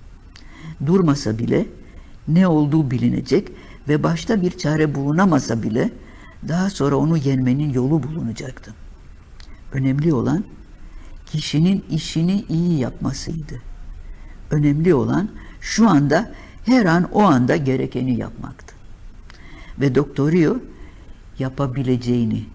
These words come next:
işini yapar. Hastadan hastaya koşarken resmi makamları hastalığın veba olduğuna inandırır. Önlemler aldırır ve kapıları kapanmış oranda vebaya savaş açar.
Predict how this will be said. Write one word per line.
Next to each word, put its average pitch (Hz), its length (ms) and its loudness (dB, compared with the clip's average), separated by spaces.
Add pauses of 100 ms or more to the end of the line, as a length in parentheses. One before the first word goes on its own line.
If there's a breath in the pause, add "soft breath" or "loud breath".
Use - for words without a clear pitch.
(600)
işini 131 440 -2
yapar. - 380 -8 (720 loud breath)
Hastadan 156 540 2
hastaya 139 480 0
koşarken - 600 0 (340 loud breath)
resmi 156 360 2
makamları 143 600 2
hastalığın 151 600 -2
veba 131 180 4
olduğuna 131 520 2
inandırır. 120 580 -2 (400 loud breath)
Önlemler 147 460 4
aldırır 160 480 -2 (680 loud breath)
ve 127 60 0
kapıları 151 580 -2
kapanmış 139 580 -4
oranda 139 540 0
vebaya 120 420 -2
savaş 120 440 -8
açar. - 360 -14